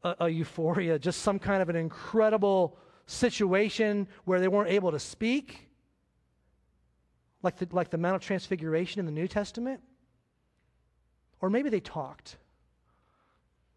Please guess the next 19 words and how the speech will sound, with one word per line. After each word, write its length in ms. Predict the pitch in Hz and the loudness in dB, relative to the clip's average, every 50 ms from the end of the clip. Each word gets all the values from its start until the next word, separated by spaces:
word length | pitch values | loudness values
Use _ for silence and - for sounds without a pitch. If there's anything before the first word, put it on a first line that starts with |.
| _ _ _ _ _ | _ _ _ _ _
Do 120 | - 170 190 | -4 -2 0
you 40 | |
think 140 | - 208 202 | 0 0 0
they 80 | 180 165 | -2 -4
spoke? 420 | - - 175 156 160 160 - - - _ _ _ _ _ _ _ _ _ _ _ _ _ _ _ _ _ _ _ _ _ _ _ _ _ _ - | -2 -2 -2 -2 -2 -4 -10 -20 -20 _ _ _ _ _ _ _ _ _ _ _ _ _ _ _ _ _ _ _ _ _ _ _ _ _ _ -4
Do 80 | - 190 | -2 -2
you 40 | 180 | 0
think 260 | - 214 214 208 - | 0 -2 -2 -2 -2
Abednego 680 | 165 139 156 156 165 175 180 170 170 175 175 175 175 170 - - _ _ _ _ _ _ _ _ _ _ _ _ | -4 -2 -2 -2 0 0 -2 0 2 4 4 2 2 -2 -8 -20 _ _ _ _ _ _ _ _ _ _ _ _
shouted 360 | - - - 180 175 165 160 | -6 -2 0 2 2 2 2
over 300 | 160 160 165 156 170 151 | 2 2 2 0 -2 -4
to 80 | 143 135 | -4 -4
Shadrach, 580 | - - 170 160 165 156 165 160 160 170 165 | -2 0 0 0 0 0 0 -2 -2 -2 -4
"Shadrach," 540 | - - 208 208 220 214 226 220 214 208 - - - - _ _ _ _ _ _ _ _ _ _ _ _ _ _ _ _ _ _ _ - | 0 4 4 6 6 6 6 6 6 4 2 -2 -14 -20 _ _ _ _ _ _ _ _ _ _ _ _ _ _ _ _ _ _ _ -6
walking 320 | - 151 165 170 - 165 165 | -2 0 0 0 0 -2 -2
around 160 | 165 165 165 | -2 -2 -2
in 60 | 160 | -4
the 60 | 156 | -4
fire, 420 | - - 165 147 143 147 151 143 | -4 -2 -2 0 0 -2 -4 -6